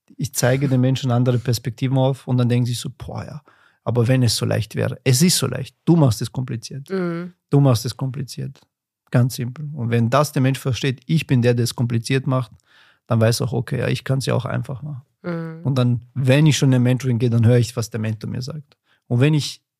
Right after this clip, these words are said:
Speaker 1: extrem dumm bin, ich gehe jetzt von mir aus, wenn ich jetzt in egal was bin und im Unternehmertum und Steuer, dies, das, hey, so, Steuer, mit was fange ich an?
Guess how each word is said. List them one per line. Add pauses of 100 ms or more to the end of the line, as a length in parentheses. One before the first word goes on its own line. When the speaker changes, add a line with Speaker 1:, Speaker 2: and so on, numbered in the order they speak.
(220)
Speaker 1:
extrem
dumm
bin, (260)
ich
gehe
jetzt
von
mir
aus,
wenn
ich
jetzt
in
egal
was
bin
und
im
Unternehmertum
und
Steuer,
dies,
das,
hey, (580)
so,
Steuer, (800)
mit
was
fange
ich
an?